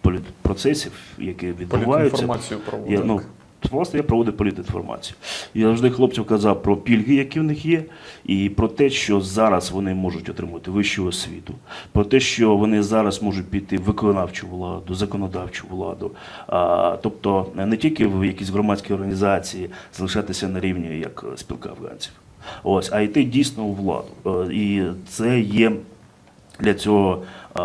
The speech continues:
Speaker 1: велик-, зараз великий поштовх. Власне, учасники ато є пасіонаріями.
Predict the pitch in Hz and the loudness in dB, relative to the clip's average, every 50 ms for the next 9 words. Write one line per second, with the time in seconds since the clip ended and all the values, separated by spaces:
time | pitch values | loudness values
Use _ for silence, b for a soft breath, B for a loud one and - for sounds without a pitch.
0 | 90 90 90 90 90 90 95 98 98 101 110 110 107 104 85 101 101 110 104 104 | -2 -2 -4 -4 -6 -6 -8 -6 -2 0 2 2 2 2 0 2 2 2 2 2
1 | - 95 104 113 110 - 113 - - - 73 - - - - - - - - 85 | 0 0 -2 -2 0 -2 -4 -4 -2 -4 -4 -4 -8 -12 -16 -16 -12 -10 -10 -10
2 | - - 69 - - - - 120 135 131 - 117 98 B B B B B - - | -10 -12 -12 -12 -10 -6 -2 0 0 0 -2 -6 -10 B B B B B -2 0
3 | 147 131 - 131 120 117 117 117 117 - 117 110 107 104 - - - - 107 104 | 0 0 2 0 0 2 2 2 2 2 0 0 0 0 -4 -6 -4 -2 -2 -2
4 | 95 87 80 - 58 57 52 50 50 50 | -2 -2 -4 -4 -6 -10 -12 -14 -16 -20